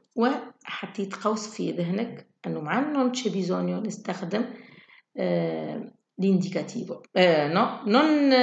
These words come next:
usiamo l'indicativo، no، usiamo il congiuntivo.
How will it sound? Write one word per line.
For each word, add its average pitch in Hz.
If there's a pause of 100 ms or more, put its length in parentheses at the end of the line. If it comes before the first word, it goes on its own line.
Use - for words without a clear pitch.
usiamo 214
l'indicativo، 214
no، 220
usiamo 190
il 190
congiuntivo. 214